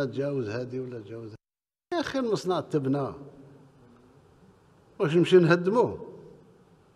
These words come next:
تبنى، دير له خطية، دير له مانيش عارف واش، دير له هذه، بصح ما، ما تخليش المصنع مغلوق. كان من المفروض يحترم، صح.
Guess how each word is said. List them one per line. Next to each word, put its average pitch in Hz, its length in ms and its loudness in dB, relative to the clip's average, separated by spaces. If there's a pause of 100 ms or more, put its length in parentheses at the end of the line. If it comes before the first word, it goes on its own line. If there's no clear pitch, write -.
(680)
تبنى، 151 400 2 (540)
دير 262 200 2
له 233 120 6
خطية، 160 540 4 (420)
دير 214 260 4
له 202 680 6
مانيش 196 540 0
عارف 175 300 -2
واش، 147 280 2
دير 170 200 0
له 175 240 2
هذه، 170 180 0
بصح 151 240 -4
ما، 247 120 -4
ما 254 180 -6
تخليش 220 440 -4
المصنع 139 320 -4
مغلوق. 110 360 -8 (2000)
كان 120 160 -2
من 127 100 2
المفروض 160 640 6
يحترم، 165 720 2
صح. - 440 -4